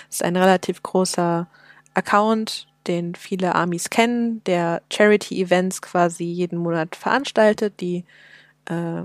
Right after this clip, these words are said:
quasi dritte Partys bewerben, aber keine eigenen Spenden sammeln, sondern die geben immer nur weiter und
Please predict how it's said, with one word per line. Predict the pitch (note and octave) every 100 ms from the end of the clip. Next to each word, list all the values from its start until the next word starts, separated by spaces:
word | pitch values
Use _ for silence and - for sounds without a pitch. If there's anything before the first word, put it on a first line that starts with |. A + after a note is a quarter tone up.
| G3
quasi | - E3+ E3+
dritte | - F3+ F3
Partys | - F3 F3 -
bewerben, | - D3+ E3+ G#3 A3+ A3
aber | D#3+ -
keine | - F3+ F3
eigenen | E3+ F3+ F3+ E3+
Spenden | - F3 F3 E3+
sammeln, | E3+ A3 B3+ A#3
sondern | E3+ E3
die | D#3+
geben | F#3+ F3
immer | D#3+ F3+ E3+
nur | E3
weiter | D#3+ F3 - A3+ A3+
und | F3+ F3